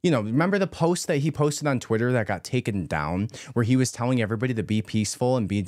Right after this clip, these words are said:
nice to the police? There was no inciting of an insurrection.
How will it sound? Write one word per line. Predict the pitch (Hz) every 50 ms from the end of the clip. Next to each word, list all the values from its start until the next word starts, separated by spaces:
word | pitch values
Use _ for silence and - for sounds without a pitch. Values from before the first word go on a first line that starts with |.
| - -
nice | 113 104 98 98 104 98 -
to | - 110
the | - 90
police? | - 107 98 98 95 113 123 - - - _ _ _ _ _ _ _ _ _ _ _ _ _ _ _ _ _ _ _ _ _ _ _ _ _ _ _ 143 147 147 147 _ _ _ _ _ _ _ _ _ _ _ _ _ _ _ _ _ _ _ _ _ _ _ _ _ _ _ _ _ _ _ _ _
There | - 143
was | 156 156 139
no | 180 190 196
inciting | 196 175 - - 170 165 165 151 147
of | 139
an | 135 131
insurrection. | 127 123 113 - - 95 78 - - - - - -